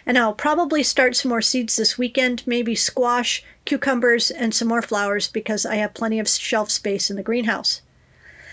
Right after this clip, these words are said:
I know I said I was gonna talk about native plants versus non-natives, and my thoughts may surprise you on that, plus a discussion on non-native invasives in our ecosystem because I definitely have opinions about that, but I think I'm gonna save that for next weekend.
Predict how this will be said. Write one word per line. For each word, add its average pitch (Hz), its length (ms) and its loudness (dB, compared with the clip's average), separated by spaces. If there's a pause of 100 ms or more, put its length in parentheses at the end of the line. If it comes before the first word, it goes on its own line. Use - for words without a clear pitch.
(240)
I 294 80 4
know 349 160 2
I 427 100 4
said 370 180 2
I 349 80 6
was 311 120 2
gonna 294 220 0
talk 277 240 -2
about 262 220 0
native 240 340 0
plants 277 380 -4
versus 233 340 -2
non-natives, 240 720 -2
and 214 180 -8
my 208 120 -6
thoughts - 340 -6
may 240 80 -4
surprise 233 480 -4
you 233 120 -2
on 214 120 -10
that, 202 320 -8
plus 247 300 -2
a 226 100 -8
discussion 233 560 -4
on 220 220 -4
non-native 233 500 -2
invasives 214 680 0
in 220 160 -4
our 202 180 0
ecosystem 208 800 -2
because 202 300 -4
I 202 80 0
definitely 262 640 0
have 208 180 -2
opinions 220 460 -4
about 196 300 -4
that, - 280 -4 (380)
but 233 100 2
I 233 80 4
think 302 220 0
I'm 311 100 4
gonna 285 160 2
save 254 300 0
that 220 180 0
for 226 100 -4
next 214 280 -4
weekend. 208 420 -6